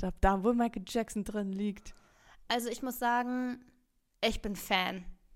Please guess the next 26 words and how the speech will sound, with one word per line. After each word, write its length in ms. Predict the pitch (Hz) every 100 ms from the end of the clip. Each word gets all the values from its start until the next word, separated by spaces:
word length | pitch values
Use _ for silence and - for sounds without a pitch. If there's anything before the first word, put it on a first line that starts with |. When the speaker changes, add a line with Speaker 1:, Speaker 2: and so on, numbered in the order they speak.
| - - _ _ _ _ _ _ _ _ _ _ _ _ - - _ _ _ _ _ - -
Speaker 1:
Von 120 | 208
Speaker 2:
Ja, 60 | 202
ich 60 |
Speaker 1:
Michael 60 | 185
Speaker 2:
bin 100 | 220
Michael 140 | 196
Speaker 1:
Jackson? 220 | 269 - 240
Speaker 2:
Jackson-Fan. 500 | 453 - 196 190 196 _ _ _ _ _ _ _ _ _ _ _ _ _ _ _ _ _ -
Speaker 1:
Hast 240 | 220 -
du 60 | 269
mal 160 | 208
seine 200 | 214 214
Dokus 380 | 226 226 240 381
angeguckt? 520 | 262 294 392 - 466 -
Speaker 2:
Darf 140 | 240
man 120 | 262
das 160 | 220 -
nicht 140 | 208
sagen? 380 | - 196 208 254 _ _ _ _ _ _ _ _ _ _ _ _ _ _ _ _ _ - _ - 605
Aber 180 | 196 220
nee, 120 | 220
das 180 | 208 208
ist 80 |
ein 40 | 208
krasser 280 | 233 214 208
Künstler. 560 | 226 214 - 196 190